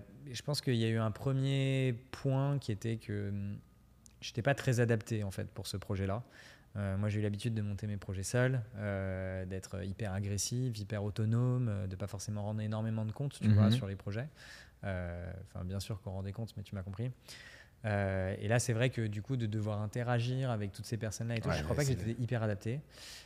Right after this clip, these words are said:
Speaker 1: Euh, je pense qu'il y avait un problème de timing aussi au-, avec le groupe,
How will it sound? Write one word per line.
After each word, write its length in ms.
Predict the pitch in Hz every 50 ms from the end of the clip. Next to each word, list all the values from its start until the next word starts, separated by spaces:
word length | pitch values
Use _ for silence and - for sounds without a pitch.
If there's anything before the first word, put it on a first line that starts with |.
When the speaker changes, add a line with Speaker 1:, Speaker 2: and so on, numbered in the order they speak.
| - - - -
Speaker 1:
Euh, 400 | 110 104 101 101 101 101 101 101
je 100 | 98 -
pense 160 | - 151 -
qu'il 100 | - 127
y 20 |
avait 80 | 113 113
un 100 | 113 107
problème 240 | 98 123 123 123 117
de 80 | 110
timing 480 | 104 - - 123 120 120 123 127 131 127
aussi 240 | 113 104 - - 113
au-, 80 | 110
avec 240 | 107 107 101 104 98
le 100 | - 104
groupe, 220 | 98 104 117 123